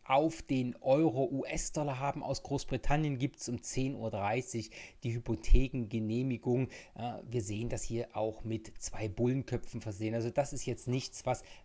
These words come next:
dramatische Auswirkungen auf die Märkte haben sollte. Ansonsten wichtige Dinge gibt es heute aus den U S A. Wir sehen's hier am Nachmittag.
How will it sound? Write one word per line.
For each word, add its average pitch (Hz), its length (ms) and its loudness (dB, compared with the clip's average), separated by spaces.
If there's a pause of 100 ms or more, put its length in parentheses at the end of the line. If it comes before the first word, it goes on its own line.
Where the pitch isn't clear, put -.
dramatische 104 840 0
Auswirkungen 123 480 -2
auf 123 300 0
die 120 100 -2
Märkte 117 540 0 (220)
haben 120 540 2
sollte. 131 600 6
Ansonsten 123 560 4 (240)
wichtige 147 560 6 (100)
Dinge 139 360 6
gibt 175 260 -4
es - 160 -2
heute 143 400 2
aus - 460 2
den 277 360 2
U 139 160 0
S - 240 -2
A. 156 300 6 (240)
Wir 131 160 2
sehen's 143 380 2
hier 143 320 4 (240)
am 135 200 0
Nachmittag. 131 840 2